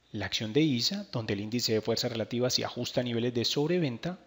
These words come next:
su soporte en este periodo estaría ubicado en niveles de diecisiete mil quinientos pesos, nivel que hemos destacado en los últimos informes, y continúa marcando como zona de resistencia los dieciocho mil quinientos pesos. Para este periodo de tiempo conserva un movimiento bajista.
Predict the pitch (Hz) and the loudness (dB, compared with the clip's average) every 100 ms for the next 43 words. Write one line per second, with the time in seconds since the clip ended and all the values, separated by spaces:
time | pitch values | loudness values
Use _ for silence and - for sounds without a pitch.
0 | - 240 220 185 139 - 143 135 143 110 | -10 -6 -2 0 0 2 -2 0 0 2
1 | 110 127 - 110 113 123 - 107 113 123 | 2 2 2 0 0 0 -2 -4 -2 -4
2 | 113 107 104 117 113 110 107 101 101 110 | -4 -2 0 0 0 0 0 0 -2 -2
3 | - 107 120 135 139 143 175 - 113 113 | -6 -8 -6 -4 -2 -2 -4 0 0 0
4 | 202 - - - - - 98 95 - 113 | -4 -8 -18 -20 -12 -4 -2 -2 -4 -4
5 | 110 104 98 101 - 104 107 107 104 110 | -2 -2 -4 -4 -4 -4 -2 -2 -4 -6
6 | 120 131 151 131 110 110 160 - - - | -6 -4 -4 0 0 0 -4 -6 -14 -20
7 | - 107 - 95 90 104 110 131 117 107 | -14 -10 -8 -8 -6 -4 -2 -2 0 -2
8 | - 123 127 120 107 113 135 143 143 147 | -2 -2 0 -2 -4 -2 0 0 0 0
9 | 165 - 156 156 143 110 107 98 110 - | -2 -2 0 2 4 4 2 2 2 -2
10 | 101 98 95 110 104 101 110 - 185 - | -6 -6 -4 -4 -4 -4 -6 -4 -6 -6
11 | - - _ _ - - - _ - 92 | -12 -18 _ _ -20 -20 -20 _ -8 -4
12 | 90 107 120 117 113 143 156 156 151 151 | 0 2 2 2 4 6 6 4 -2 0
13 | 156 147 - 190 - 123 120 123 127 110 | 0 0 -2 0 2 2 0 -2 0 -2
14 | 98 107 107 - 107 104 104 113 120 127 | -2 -4 -4 -4 -2 -2 -2 -4 -6 -8
15 | 123 - - - | -8 -8 -8 -14